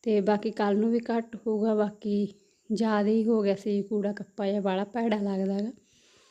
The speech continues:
ਤੇ ਹਾਂਜੀ, ਇੱਥੇ ਆਪਾਂ ਪਿਆਉਣ ਆ ਗਏ ਜੀ ਪਸ਼ੂਆਂ ਨੂੰ ਪਾਣੀ।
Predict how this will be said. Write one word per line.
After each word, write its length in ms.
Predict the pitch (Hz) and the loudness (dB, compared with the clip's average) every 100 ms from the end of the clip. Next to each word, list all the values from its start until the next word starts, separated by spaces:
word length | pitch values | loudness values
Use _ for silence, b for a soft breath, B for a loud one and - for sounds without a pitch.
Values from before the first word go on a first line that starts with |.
| b b b b b b b _ _ _ _ _ - | b b b b b b b _ _ _ _ _ -12
ਤੇ 220 | 226 196 - b b b b b b b _ _ _ _ _ _ _ _ _ _ _ _ _ _ _ _ _ _ _ _ _ _ _ _ _ _ _ _ - - 220 | -8 -8 -12 b b b b b b b _ _ _ _ _ _ _ _ _ _ _ _ _ _ _ _ _ _ _ _ _ _ _ _ _ _ _ _ -20 -8 0
ਹਾਂਜੀ, 380 | 208 202 208 220 | 2 2 2 0
ਇੱਥੇ 300 | 214 - 208 | -2 -8 -6
ਆਪਾਂ 420 | 190 - 196 202 202 - _ _ _ - | -6 -6 -4 -4 -6 -16 _ _ _ -8
ਪਿਆਉਣ 320 | 214 202 190 | -2 0 2
ਆ 100 | 185 180 | 2 2
ਗਏ 140 | 185 | 0
ਜੀ 120 | 180 180 | 0 -4
ਪਸ਼ੂਆਂ 420 | 180 180 190 180 | -6 -6 -2 0
ਨੂੰ 120 | 180 | 0
ਪਾਣੀ। 420 | - 185 185 202 | -2 -2 2 2